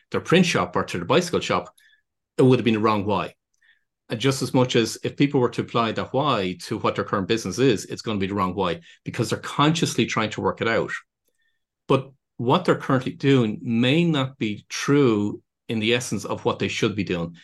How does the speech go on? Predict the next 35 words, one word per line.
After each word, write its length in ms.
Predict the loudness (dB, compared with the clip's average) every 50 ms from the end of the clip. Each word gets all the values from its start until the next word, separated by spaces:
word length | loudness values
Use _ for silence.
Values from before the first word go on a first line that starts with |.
| _ _ _
meaning 340 | 2 2 4 4 2 2 2
their 120 | 0 0 2
innate 260 | 2 0 0 -2 -4
driv-, 400 | -2 0 2 2 2 0 -2 -8 _
drive 520 | -4 -2 0 2 2 2 0 -2 -4 -4
of 180 | -8 -8 -6 -4
what 180 | -2 -2 0 -2
is 120 | -2 -4
they're 100 | -6 -8
trying 180 | -8 -8 -8 -4
to 60 | -4
do. 260 | -2 -2 -2 -6 -8 _ _ _ _ _ _ _ _ _ _ _ _ _ 0
The 100 | 2 4
Wright 280 | 6 6 4 4 4
brothers 380 | 4 4 6 6 4 2 2 2
were 120 | 0 2
innately 560 | 2 2 2 4 4 4 2 0 -2 -4 -4
driven 600 | -4 -2 0 2 2 2 0 -2 -2 -4 -6 -8 -12 _ _ _ _ -6
to 160 | -6 -6 -4 0
understand 720 | 0 2 2 2 -2 -2 0 0 0 0 0 -2 -2 -4
flight 380 | -4 -4 -4 -2 -2 -4 -6 -8 -12 -14 _ _ _ _ _ -6
and 160 | -6 -4 -4
to 80 | -6 -8
fix 320 | 0 0 0 0 0 -2
the 100 | -6 -6
flight 260 | -4 -2 -2 -2 -2
problem. 360 | -2 -4 -4 -4 -4 -8 -10 -16 _ _ _ _ _ _ _ _ _ _ _
So 180 | -6 -4 -2 2
every 280 | 2 2 4 4 2
single 300 | 4 4 4 2 4 4
individual 440 | 4 2 4 2 0 0 0 -2 -2
that 160 | -2 -2 -2
I 80 | -2 -4
come 240 | -2 0 2 2 2
across 480 | 0 0 -4 -4 -4 -6 -8 -12 -14